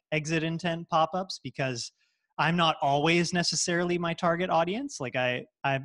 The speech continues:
there's overlap for sure, but people are different. So I, I think, like, at least from a best practices standpoint, like,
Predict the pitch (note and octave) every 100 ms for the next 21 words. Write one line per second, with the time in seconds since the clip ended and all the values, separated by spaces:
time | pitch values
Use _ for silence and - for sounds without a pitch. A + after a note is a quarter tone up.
0 | F3+ D3 C#3 C#3+ C#3+ C#3 D#3 D#3+ F#3+ -
1 | C3 - D3 F3+ B3 C3 C3 - _ _
2 | _ - A3 A3+ G3 C#3 - - E3+ D#3+
3 | D#3 - D#3+ - G3 F3+ D3+ C#3 - _
4 | _ _ _ D#3 F3+ F3+ - D#3 C3+ D3+
5 | - - B2+ C3+ F#3 - F#3+ F3+ G3 F#3+
6 | F#3 G3+ G3+ G3 - C3 B2